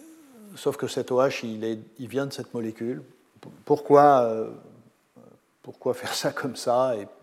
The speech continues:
et pas autrement ? C'est toujours des questions qu'on se pose, mais en tout cas, dans ce cas-là, c'est possible que ce soit le mécanisme. À nouveau, euh, euh,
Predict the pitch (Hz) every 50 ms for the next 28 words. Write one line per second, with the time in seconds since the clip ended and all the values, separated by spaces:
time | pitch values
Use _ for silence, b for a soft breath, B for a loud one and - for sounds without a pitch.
0 | - _ - 113 - - 117 113 110 - - 107 104 110 117 123 120 120 - 107
1 | - - 117 107 110 110 107 104 104 - 117 - - 123 117 - - 113 107 -
2 | - - 117 120 135 147 131 127 110 104 98 98 B B B B B B B B
3 | B B B - - - - - 143 143 131 123 120 - - 131 123 120 127 135
4 | 139 - - 123 - - 170 170 170 - 226 196 - - 135 - 135 120 - -
5 | 123 117 117 110 - 127 123 143 170 196 B B B B B B 135 156 180 185
6 | 156 180 214 208 185 156 135 123 117 104 - B B B B B B B B B
7 | _ _ _ - - - - - - 135 139 - - - -